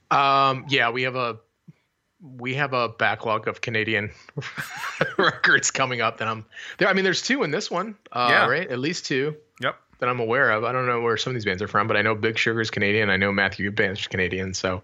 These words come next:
Speaker 2: Yep.
Speaker 1: Yeah, and the, just go to dig me out podcast dot com. That's our regular website. It's got the, um, submission in the footer, submit a record, and then we have also got the newsletter linked up there. So if you're interested in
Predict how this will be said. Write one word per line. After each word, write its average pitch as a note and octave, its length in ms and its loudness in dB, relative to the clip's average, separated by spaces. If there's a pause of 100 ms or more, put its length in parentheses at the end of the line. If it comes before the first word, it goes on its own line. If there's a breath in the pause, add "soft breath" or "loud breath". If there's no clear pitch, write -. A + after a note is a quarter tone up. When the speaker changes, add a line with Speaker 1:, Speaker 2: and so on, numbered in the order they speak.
(120)
Speaker 2:
Yep. A2+ 140 -2 (560 loud breath)
Speaker 1:
Yeah, C3+ 180 4
and A#2+ 120 -2
the, A2+ 240 0
just - 160 -8
go D#3 80 -2
to C3 80 -4
dig A#2+ 180 -4
me A#2+ 80 -2
out A#2+ 340 -2
podcast A2 560 0
dot G#2 200 0
com. A2+ 340 -4
That's - 360 -8 (100)
our A2 300 0
regular A2+ 360 2
website. A2+ 580 2
It's G2 160 -6
got G2+ 260 0
the, G#2 260 -2 (760 loud breath)
um, G#2 440 -4 (240)
submission A#2+ 480 2
in A2 60 0
the G2+ 80 -2
footer, C#3 500 2
submit A#2 240 -4
a G#2 60 2
record, A2+ 440 2
and G#2 160 -4
then G#2 180 -2
we G#2+ 60 -2
have G#2 140 -2
also G#2 300 0
got G#2+ 160 -2
the G2 40 -4
newsletter G#2 680 0
linked G#2+ 240 -2
up A#2 140 -2
there. B2 220 4
So A2+ 160 -2
if - 120 -6
you're G2+ 100 2
interested G2+ 400 -2
in G2 260 -2